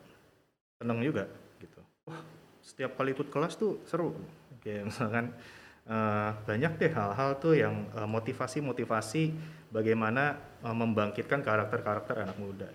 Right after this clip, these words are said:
gitu. Contohnya kayak waktu itu saya inget banget ada satu kelas coaching gitu. Eh, jadi coachnya ini tuh trainer,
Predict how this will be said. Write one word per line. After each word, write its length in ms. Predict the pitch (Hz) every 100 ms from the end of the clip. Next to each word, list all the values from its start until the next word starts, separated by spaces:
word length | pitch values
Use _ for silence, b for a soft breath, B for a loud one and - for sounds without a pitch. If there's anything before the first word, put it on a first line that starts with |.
| -
gitu. 160 | - 104
Contohnya 560 | 117 107 110 139 147
kayak 160 | 135 107
waktu 160 | 104 127
itu 80 | 147
saya 160 | 151 131
inget 160 | 120
banget 320 | 101 95 110 139 B B B B B B _
ada 120 | 113 107
satu 240 | 110 113
kelas 240 | - 110 -
coaching 480 | 107 107 143 151 120
gitu. 240 | 80 147 156 - - - _ _ - -
Eh, 500 | 117 110 107 104 107 110 - B B B B -
jadi 400 | 113 147 160 160
coachnya 480 | 147 160 - 131 120
ini 160 | 131
tuh 320 | 139 170 160 165 - - - - _ _ _ _
trainer, 640 | - 135 131 135 139 117